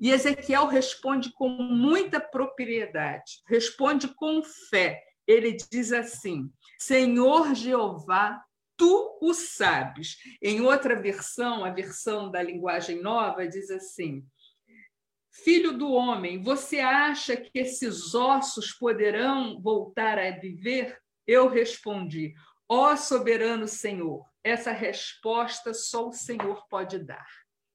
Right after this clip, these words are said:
Porque Ezequiel sabia que se Deus quisesse, aqueles ossos poderiam ter vida. E se ele não quisesse, aqueles ossos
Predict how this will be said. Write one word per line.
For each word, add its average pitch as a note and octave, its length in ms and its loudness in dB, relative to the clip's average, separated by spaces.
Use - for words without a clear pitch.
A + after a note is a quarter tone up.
Porque C4+ 440 -4
Ezequiel A3+ 680 0
sabia E3 960 -10
que B3 100 -6
se C4 280 0
Deus C4 560 2
quisesse, G#3 920 -4
aqueles A3+ 480 2
ossos A3 400 0
poderiam G#3+ 520 2
ter G3+ 320 -8
vida. D3 460 -10
E A#3+ 120 0
se B3+ 340 -2
ele B3 240 6
não C4+ 420 2
quisesse, G#3+ 840 -6
aqueles G3+ 540 -2
ossos - 500 -6